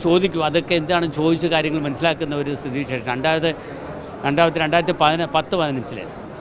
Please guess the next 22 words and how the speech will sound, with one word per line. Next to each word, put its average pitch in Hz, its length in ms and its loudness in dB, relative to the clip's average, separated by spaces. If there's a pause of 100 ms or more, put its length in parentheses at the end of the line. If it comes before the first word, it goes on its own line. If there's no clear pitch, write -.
(220)
അന്ന് 160 200 2 (100)
കേശവാസനം 196 540 0
മാഡം 190 220 4
എൻ്റെ 175 260 2
മകളും 180 360 2
കൗൺസിലറായിരുന്നു, 147 540 2
സ്റ്റെഫി 127 340 -4
ജോർജ്. 117 360 -4 (1040)
അപ്പോൾ 185 260 4
അവൾ 175 260 2
കൊച്ചുകുട്ടിയായിരുന്നു. 180 800 2 (260)
രണ്ടാ-, 175 360 2 (100)
അവൾ 175 160 2
ഇരുപത്തൊന്ന് 202 520 2
വയസ്സായപ്പോൾ 190 460 4
കൗൺസിലർ 180 440 0
ആവേണ്ടതാണ്. 147 520 0
അപ്പോൾ 131 180 -2
ഇരുപത്തൊന്ന് 185 760 -2
വയസ്സും 170 540 0
നാല് 156 240 2
ദിവസമായപ്പോഴാണ് 165 840 2